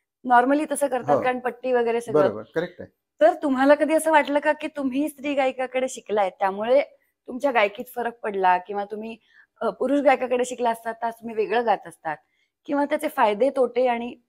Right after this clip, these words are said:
Speaker 1: तुम्हाला काय त्याबद्दल वाटतं?
Speaker 2: नाही, अ, खरं तर म्हणजे पुरुषाने पुरुषाकडे शिकावं, बाई माणसाने बाई माणसाकडे शिकावं, हे एकदम आयडियल आहे.
Speaker 1: हम्म.
Speaker 2: पण एक एक योग असतात ना, जसं
Speaker 1: हम्म.
Speaker 2: किशोरीताई आणि रघुनंदन हा एक योग होता.
Speaker 1: हो.
Speaker 2: त्यामुळे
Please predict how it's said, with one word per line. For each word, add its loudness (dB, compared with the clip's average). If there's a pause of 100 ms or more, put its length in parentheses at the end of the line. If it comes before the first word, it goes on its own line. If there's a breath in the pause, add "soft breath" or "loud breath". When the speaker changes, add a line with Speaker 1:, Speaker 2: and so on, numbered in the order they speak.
(160)
Speaker 1:
तुम्हाला -2
काय 0
त्याबद्दल -6
वाटतं? -16 (360)
Speaker 2:
नाही, -10
अ, 0 (1600)
खरं 2
तर 0
म्हणजे -4
पुरुषाने -6
पुरुषाकडे -8
शिकावं, -6 (240)
बाई 0
माणसाने -6
बाई -4
माणसाकडे -10
शिकावं, -20
हे -6
एकदम -8
आयडियल -10
आहे. -18
Speaker 1:
हम्म. -12 (360)
Speaker 2:
पण 0
एक -4
एक -4
योग 2
असतात -6
ना, -10
जसं -6
Speaker 1:
हम्म. -8
Speaker 2:
किशोरीताई -4
आणि -4
रघुनंदन -4
हा -6
एक -8
योग -2
होता. -12
Speaker 1:
हो. -14 (340)
Speaker 2:
त्यामुळे -2